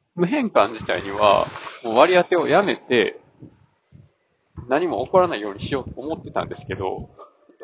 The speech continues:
ある記事を見て、あの、なんか親指の位置にバックスペースとエンターがあると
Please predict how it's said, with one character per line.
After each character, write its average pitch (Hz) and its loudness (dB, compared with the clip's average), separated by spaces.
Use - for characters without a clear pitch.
あ 143 2
る 185 -2
記 240 -12
事 175 -8
を 95 -4
見 117 -14
て、 101 -6
あ 101 -8
の、 90 -12
な - -8
ん - -8
か - -20
親 185 0
指 202 -6
の 190 2
位 196 -4
置 123 -16
に 104 -18
バ 120 0
ッ - -18
ク 131 -16
ス - -18
ペ 135 0
ー 110 -2
ス - -20
と 104 -6
エ 139 -2
ン 120 -8
タ - 0
ー 98 2
が 98 -2
あ 98 -2
る - -12
と 101 -10